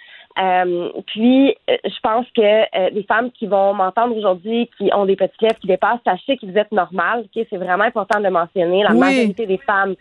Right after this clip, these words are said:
Speaker 1: ont des petites lèvres qui dépassent. Puis, euh, je pense qu'il, il s'agit que d'en voir d'autres pour s'en rendre compte. Et si j'avais eu accès, justement,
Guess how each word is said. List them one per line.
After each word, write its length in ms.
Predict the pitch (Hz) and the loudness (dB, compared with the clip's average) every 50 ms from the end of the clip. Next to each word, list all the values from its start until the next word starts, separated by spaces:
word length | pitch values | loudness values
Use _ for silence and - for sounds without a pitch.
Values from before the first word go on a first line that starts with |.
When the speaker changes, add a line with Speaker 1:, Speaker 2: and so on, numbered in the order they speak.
| _ _ _ _ _ _ _ - | _ _ _ _ _ _ _ -2
Speaker 1:
ont 120 | - 262 254 | 0 0 0
des 120 | 220 214 | 0 -2
petites 200 | 185 _ _ - | -6 _ _ 0
lèvres 180 | 202 208 202 190 | 2 2 2 0
qui 120 | - 208 | -2 -6
dépassent. 400 | 175 180 175 - 175 190 262 320 311 _ - - - - - _ - | -4 -2 -2 0 0 -2 -2 -4 -6 _ -20 -20 -20 -20 -20 _ -10
Puis, 300 | - 262 262 269 285 277 - _ - - _ - - | -4 0 2 2 2 0 -2 _ -20 -20 _ -8 -4
euh, 180 | 202 196 190 180 - - | -2 -2 0 -2 -2 -4
je 60 | 240 - | -6 -2
pense 220 | - 220 247 247 | -2 -2 -2 0
qu'il, 380 | - 233 190 190 - - 202 - | 0 -2 -2 -2 -2 -6 -10 -8
il 140 | - 220 196 - | -8 -8 -6 -2
s'agit 400 | - 196 214 214 208 240 302 - | 0 0 0 0 0 -2 -4 -2
que 140 | - - 294 | 0 0 0
d'en 260 | 277 277 226 196 180 190 | 2 2 0 -2 -2 -4
voir 540 | 180 196 214 214 226 254 247 208 185 180 - | -4 -2 0 2 2 2 0 -2 -4 -8 -12
d'autres 640 | 190 175 165 233 233 262 269 233 185 - _ - _ _ _ | -12 -4 0 2 2 2 2 0 -2 -6 _ -20 _ _ _
pour 180 | - 226 190 - | -6 -6 -6 -2
s'en 220 | - 214 190 190 | -2 0 0 0
rendre 280 | 190 214 214 214 208 185 - - | 2 2 0 0 0 -4 -6 -2
compte. 240 | - 247 285 294 294 | 0 0 0 0 -2
Et 120 | 233 196 _ - | -6 -10 _ -6
si 80 | 262 | -2
j'avais 240 | 233 254 208 214 208 | 0 0 2 2 2
eu 120 | 262 320 339 | 2 2 2
accès, 540 | 254 190 - _ _ - - 254 262 254 196 | 0 -2 -4 _ _ -10 -4 -2 -2 -2 -4
justement, 480 | 196 190 _ - 185 185 202 220 233 | -8 -10 _ -2 -2 0 2 2 0